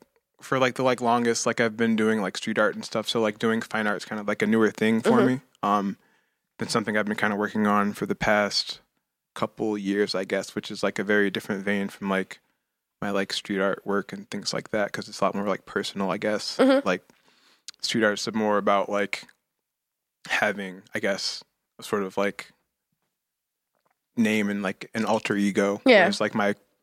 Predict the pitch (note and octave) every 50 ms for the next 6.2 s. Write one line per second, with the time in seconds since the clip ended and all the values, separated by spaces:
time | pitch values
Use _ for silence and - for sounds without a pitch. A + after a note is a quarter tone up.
0 | - - C#3+ C3 B2 A#2 - - A#2+ A2 G2+ A2 G2+ G2 - G2 - G#2+ G#2+ G#2
1 | G#2 G2 G2 G2 G2 - - - _ _ _ _ _ _ _ _ - G#2+ - G#2+
2 | G2+ G2 G2 - - G#2 G2+ G2 G2 - - - F#2+ F#2+ G2 G2 G2 F#2+ G2 G2
3 | F#2+ F#2+ - _ - - G#2 G2 F#2+ F#2+ G2+ F#2+ F#2+ - - G#2 G2+ G2 G2 F#2+
4 | F#2+ G2 - - - - _ _ _ _ - G#2+ G2 G#2 G2+ G2+ G#2 G2 G2+ G2
5 | - _ _ - - - G#2+ G2 - - G#2+ G#2 G2+ G#2 G2+ G2+ G#2 G#2 G2 G#2+
6 | G#2 G#2+ A2